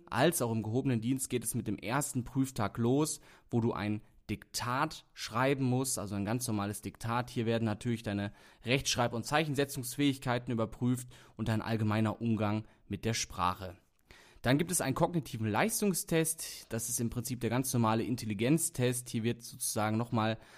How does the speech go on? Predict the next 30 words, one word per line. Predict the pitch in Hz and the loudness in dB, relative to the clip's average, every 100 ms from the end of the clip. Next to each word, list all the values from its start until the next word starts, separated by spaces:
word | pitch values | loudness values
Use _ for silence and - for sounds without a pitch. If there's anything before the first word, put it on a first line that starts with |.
| - | -12
nochmal | - 117 127 107 | -6 -4 0 0
deine | 101 98 | 0 -2
sprachlichen | - 120 160 156 135 | 2 2 4 2 0
Fähigkeiten | 123 143 131 120 117 | 0 0 2 -2 0
überprüft, | 120 110 131 120 | -2 0 -2 0
aber | 113 104 | 0 0
auch | 117 | 0
deine | 117 104 | 0 0
mathematischen | 104 107 104 135 135 - 120 | -2 -2 -2 -2 -2 -4 -4
Fähigkeiten, | 123 120 113 113 101 - 107 107 - - - | -2 -4 -2 -2 -2 -2 -4 -6 -14 -20 -4
dein | 104 104 107 - | 0 0 0 -4
abstraktes | 92 - 120 131 - 127 | -6 -4 0 0 2 -4
beziehungsweise | 127 117 135 131 120 113 113 | -2 -2 2 2 0 0 4
logisches | 127 139 123 110 - | 4 4 0 -4 0
Denken | 123 147 147 143 139 - - - | 2 4 4 0 -2 -18 -12 2
und | 127 120 | 4 4
halt | 107 107 - - _ - | 4 2 -2 -14 _ -12
die | 95 | -8
grundsätzliche | 101 113 123 110 101 - 101 - | 2 2 2 -2 -4 -6 -8 -4
Intelligenz | 101 - 98 98 95 - 95 98 - | -4 -4 -10 -10 -10 -4 -4 -4 -6
wird | 98 95 | -6 -6
hier | - 104 104 113 120 - _ _ _ - | -6 -2 0 0 -4 -12 _ _ _ -2
überprüft. | 127 147 160 107 - - _ _ _ _ _ - - - - - | 2 2 4 2 0 -20 _ _ _ _ _ -20 -20 -20 -18 -4
Am | 117 | -2
zweiten | 117 147 175 220 | 4 4 4 2
Prüftag | 202 220 - 170 156 | 0 0 2 0 0
gibt's | 165 - | -2 -2
dann | 131 127 | 0 -2
ein | 95 104 | -2 -4
Vorstellungsgespräch, | 98 - - 95 160 - 180 190 180 - 180 - 147 165 175 - | -4 -10 -6 -2 -2 -2 0 0 0 -4 -4 -2 2 2 2 -4